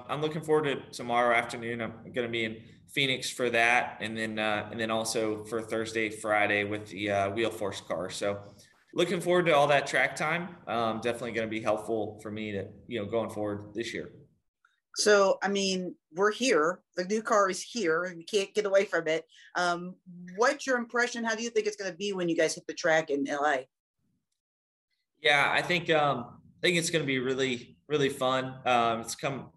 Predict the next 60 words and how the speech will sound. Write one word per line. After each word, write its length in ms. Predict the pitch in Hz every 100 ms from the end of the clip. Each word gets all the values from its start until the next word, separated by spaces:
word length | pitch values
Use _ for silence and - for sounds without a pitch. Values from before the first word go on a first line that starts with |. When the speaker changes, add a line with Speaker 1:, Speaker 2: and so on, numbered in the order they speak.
| _
Speaker 1:
the, 240 | 135 117 113
the 120 | 117
car's 320 | 143 143 139
come 180 | - 139
a 40 |
long 240 | 127 127 123
way 180 | 120 117
since 260 | 127 113
we 100 | 120
started 600 | 117 - 113 113 113 110
testing. 560 | - 123 123 135 120 113 _ _ -
I 40 |
feel 160 | - 135
like 400 | 123 117 - 127
now 260 | 123 120
it's 220 | 120 -
in 100 | 120
a 60 | 110
good 240 | 110 117
spot 520 | - - 120 117 - 123
where 400 | 117 113 - -
it's 320 | 110 92 -
ready 260 | 127 117 117
to 80 | 113
race, 420 | 110 110 113 113
and, 180 | 110 107 - _ _ _
uh, 140 | 107 117
we 120 | 120
have 100 | 117
a 40 |
good 160 | 110 117
idea 340 | 104 110 110
of 120 | 107 -
kinda 200 | 110 104
what 160 | 107
it 100 | 95
needs 320 | 101 107 104
and 80 | 107
stuff 240 | 101 110 107
like 220 | 101 101
that. 260 | 104 101
So 320 | - 117 110 - -
looking 200 | - 156
forward 320 | 151 151 151 151
to 220 | 151 160
it, 100 | 151
and 160 | 117 - - _
I 60 | 120
feel 160 | 156
like 160 | 147 131
it's 180 | 127 -
gonna, 500 | 139 127 117 110 - _
it's 180 | 117 -
gonna 180 | 135 123
be 160 | 117
a, 200 | 110 110 -
an 100 | 107
exciting 500 | 113 - 107 117 104
race 280 | 107 107 -
because 580 | 107 113 107 104 -